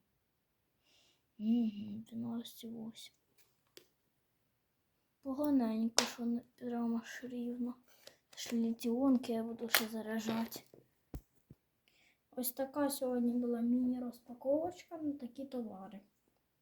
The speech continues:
Б М С плата двадцять ампер. Вольтметр. Зарядка для літіонної зборки дванадцять шість вольт.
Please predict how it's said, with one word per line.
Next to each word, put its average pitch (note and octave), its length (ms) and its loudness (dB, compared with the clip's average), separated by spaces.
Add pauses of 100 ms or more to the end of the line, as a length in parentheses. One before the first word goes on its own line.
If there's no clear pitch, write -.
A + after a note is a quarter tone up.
(1600)
Б A3 100 2
М A#3+ 140 8
С B3+ 260 6
плата F4 400 2
двадцять D4+ 480 2
ампер. C#4+ 460 2 (2500)
Вольтметр. D4 840 2 (4000)
Зарядка C#4 520 0
для A3+ 360 2 (180)
літіонної A3+ 720 2
зборки A#3 460 -6
дванадцять G3+ 460 -4
шість - 360 -12
вольт. F3+ 300 -16